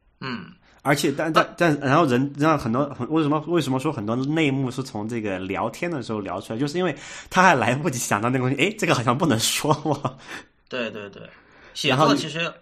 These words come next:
Speaker 1: 其-，写作其实有两类，就是以前那个，呃，这，其实 John Gruber 和 Paul Graham 这两个人分别代表这两类。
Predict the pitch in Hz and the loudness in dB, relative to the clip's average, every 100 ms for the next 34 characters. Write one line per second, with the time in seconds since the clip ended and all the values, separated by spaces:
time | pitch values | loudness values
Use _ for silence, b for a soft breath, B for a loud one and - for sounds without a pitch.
0 | - - 160 - 117 185 180 143 147 127 | -12 -8 -8 -8 -8 -6 -6 -6 -6 -6
1 | 104 98 - 120 113 - 143 123 113 104 | -6 -8 -10 -10 -10 -12 -14 -12 -12 -14
2 | 95 _ 90 120 113 110 143 143 110 101 | -18 _ -20 -14 -12 -12 -10 -8 -6 -6
3 | 92 107 B B B B _ _ _ - | -8 -12 B B B B _ _ _ -20
4 | - - - 147 147 139 - 151 185 - | -20 -20 -20 -20 -16 -16 -12 -10 -8 -4
5 | 180 175 185 160 117 127 - 160 160 160 | -4 -4 -2 -2 -2 -6 -8 -8 -4 -2
6 | 180 120 117 95 98 98 101 107 139 131 | -2 -2 -8 -10 -12 -18 -20 -18 -16 -14
7 | 131 151 120 90 95 95 - 98 | -4 -2 -2 -6 -14 -18 -20 -20